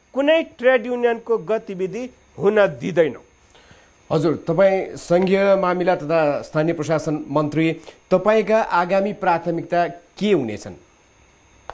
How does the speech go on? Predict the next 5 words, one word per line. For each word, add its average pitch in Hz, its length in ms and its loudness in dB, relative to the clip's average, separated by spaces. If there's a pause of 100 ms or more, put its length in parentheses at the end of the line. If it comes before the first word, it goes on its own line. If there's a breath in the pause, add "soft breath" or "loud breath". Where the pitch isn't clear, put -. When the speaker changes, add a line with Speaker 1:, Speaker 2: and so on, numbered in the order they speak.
(1800)
Speaker 1:
अहिले 233 380 4
पहिलो 269 520 2
प्राथमिकता 226 800 0 (1040)
जनताको 247 720 0
बिचमा 214 600 -2